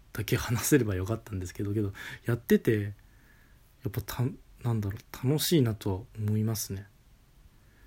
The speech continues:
なんかこうラジオを始めたからこそ見えた景色があるというか、普段あるものとかこととかに対して、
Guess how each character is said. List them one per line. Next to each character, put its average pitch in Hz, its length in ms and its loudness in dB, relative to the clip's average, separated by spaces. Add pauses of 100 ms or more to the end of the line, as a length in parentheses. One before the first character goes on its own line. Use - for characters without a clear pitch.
(920)
な 113 80 -2
ん 107 80 -4
か - 180 -14 (1120)
こ - 160 -4
う 113 100 0
ラ 160 160 4
ジ 156 180 2
オ 107 180 6
を 98 40 -2
始 117 360 -2
め 143 120 6
た 147 140 -2
か 135 140 2
ら 107 100 0
こ - 160 -6
そ 113 400 2 (1800)
見 120 160 4
え 123 80 8
た 101 140 -6
景 117 140 0
色 - 280 0
が 101 120 -2
あ 110 40 -6
る 107 100 -4
と - 180 -8
い 98 40 -2
う 98 40 -6
か、 101 220 -6 (840)
普 147 160 0
段 120 280 2
あ 120 100 -2
る 107 100 2
も 107 160 2
の 117 100 0
と 113 120 -8
か - 140 -12
こ - 160 -10
と 107 140 -6
と - 140 -14
か 123 220 -12 (240)
に 110 80 -8
対 101 260 -2
し - 120 -6
て、 107 260 -8